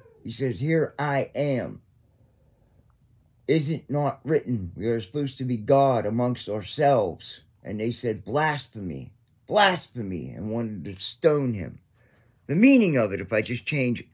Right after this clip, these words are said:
it just a little bit, if we were all godly amongst ourselves, to be God to one another. When I was a child,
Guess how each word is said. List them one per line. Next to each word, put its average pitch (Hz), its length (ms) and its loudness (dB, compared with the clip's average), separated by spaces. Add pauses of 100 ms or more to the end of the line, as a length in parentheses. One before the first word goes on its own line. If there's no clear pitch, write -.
(160)
it - 280 -4
just 135 300 -4
a 117 60 0
little 123 400 4
bit, - 260 -8 (2000)
if 110 220 -4
we 135 160 0
were 113 220 -2
all 135 340 4
godly 117 800 -2 (400)
amongst 120 560 -2
ourselves, 104 880 -4 (320)
to - 100 -12
be 120 160 -2
God 110 540 0 (160)
to 120 80 -6
one 120 240 -2
another. 110 420 -6 (920)
When 175 140 2
I 226 100 10
was 190 140 2
a 160 60 -2
child, 113 640 0